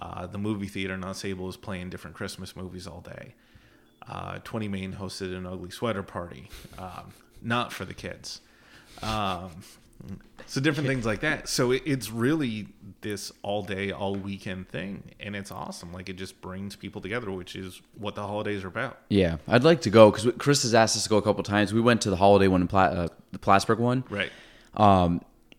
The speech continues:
Speaker 2: that
Speaker 1: That's
Speaker 2: was
Speaker 1: kind of a cluster.
Speaker 2: That, well, yeah. Well, actually, we, we looked out. So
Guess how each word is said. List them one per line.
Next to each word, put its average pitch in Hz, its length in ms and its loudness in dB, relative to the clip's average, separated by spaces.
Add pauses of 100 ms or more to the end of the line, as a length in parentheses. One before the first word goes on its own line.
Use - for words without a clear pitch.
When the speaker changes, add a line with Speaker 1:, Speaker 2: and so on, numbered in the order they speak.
(260)
Speaker 2:
that 101 60 -4 (160)
Speaker 1:
That's 202 120 8
Speaker 2:
was 156 160 8
Speaker 1:
kind 113 100 -4
of 98 60 -8
a - 20 -16
cluster. - 500 -10 (520)
Speaker 2:
That, 131 300 10
well, 113 160 8
yeah. 120 300 8
Well, 104 180 2
actually, 123 300 2
we, 156 300 0 (720)
we 131 100 6
looked 190 240 4
out. 135 220 6
So 92 320 6